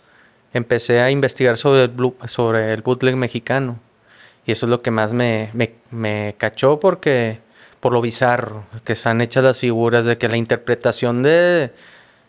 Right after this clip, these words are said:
del tipo que esculpió la, la imitación de un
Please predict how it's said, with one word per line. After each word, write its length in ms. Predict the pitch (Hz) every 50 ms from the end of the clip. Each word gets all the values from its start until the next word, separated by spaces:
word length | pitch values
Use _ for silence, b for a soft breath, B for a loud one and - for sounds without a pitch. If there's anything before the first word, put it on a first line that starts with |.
| _ _ -
del 200 | 127 127 123 117
tipo 340 | - 131 123 - 170 165 165
que 300 | - 180 170 160 147 139
esculpió 560 | 120 - - - 135 120 - - 139 135 135
la, 720 | 139 151 165 160 156 147 135 123 113 110 110 113 110 101 - -
la 140 | 123 127 127
imitación 1040 | 131 131 131 127 - - - 123 117 113 - - 131 131 139 160 185 208 214 202 175 - - _ -
de 200 | 113 120 117 117
un 160 | 113 127 147